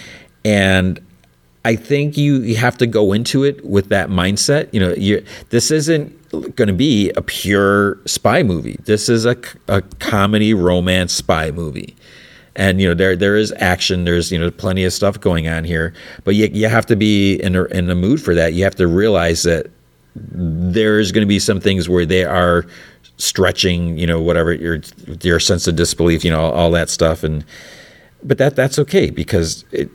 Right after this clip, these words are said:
it, that's what makes it fun, fun and wacky and, uh,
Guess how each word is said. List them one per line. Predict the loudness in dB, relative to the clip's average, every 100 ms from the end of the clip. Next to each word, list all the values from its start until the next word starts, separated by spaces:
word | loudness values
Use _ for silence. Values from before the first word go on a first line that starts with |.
| -2
it, | 0
that's | 2 2 2
what | 0
makes | 0 2
it | 0 0
fun, | 0 0 -4
fun | -12 0 2 4
and | 2
wacky | 2 2 0 0 0 0
and, | -2 -2 -4
uh, | -4 -4 -4 -8